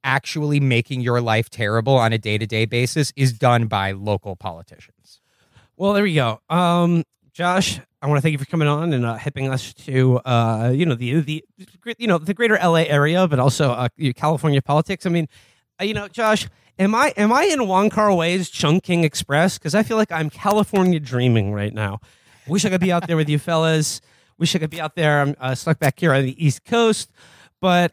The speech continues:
Speaker 2: uh, you know what? I do feel a little bit better. Um, you know, electoral politics aside, just because always a joy to talk to you, Josh. So much fun,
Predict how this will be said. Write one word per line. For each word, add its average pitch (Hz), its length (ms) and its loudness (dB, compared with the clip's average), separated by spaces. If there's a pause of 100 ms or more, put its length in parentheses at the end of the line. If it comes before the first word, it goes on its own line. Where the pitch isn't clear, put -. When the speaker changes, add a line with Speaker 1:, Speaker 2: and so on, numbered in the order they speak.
Speaker 2:
uh, 175 200 2
you 226 120 -2
know 220 80 4
what? 220 180 2
I 175 80 0
do 180 140 2
feel 170 140 2
a 160 40 2
little 156 160 -2
bit 143 140 -10
better. 170 360 2 (460)
Um, 156 500 0
you 220 220 -12
know, 139 160 -2
electoral 190 640 0
politics 185 400 -8
aside, 170 420 2
just - 160 -10
because - 400 -2 (300)
always 220 260 4
a 147 60 2
joy 127 180 0
to 117 80 -8
talk 113 240 -2
to 131 100 -4
you, 139 80 2
Josh. 170 440 0 (260)
So - 160 -4
much 147 180 0
fun, 131 340 2